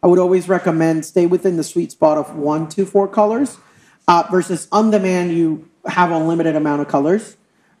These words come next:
Um, and it also depends because, yes, it is more expensive on a per unit, but it gives you the flexibility of,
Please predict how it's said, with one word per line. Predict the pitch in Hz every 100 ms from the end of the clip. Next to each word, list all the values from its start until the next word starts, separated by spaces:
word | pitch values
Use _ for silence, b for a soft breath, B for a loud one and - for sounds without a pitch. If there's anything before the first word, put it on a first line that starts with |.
| -
Um, | 175 165 165 156 156 151 147 139 - 202
and | 196
it | 190
also | 190 202 220
depends | 208 - 185 190
because, | 190 - 160 - -
yes, | 151 175 -
it | 170
is | 165 160
more | 185 180
expensive | 180 175 156 170 -
on | 147
a | 143
per | -
unit, | 147 151 170 254 - - b b -
but | 175
it | 165
gives | 175 165 208
you |
the | 170
flexibility | - 175 - 175 156 180 175 170 160
of, | 147 135 -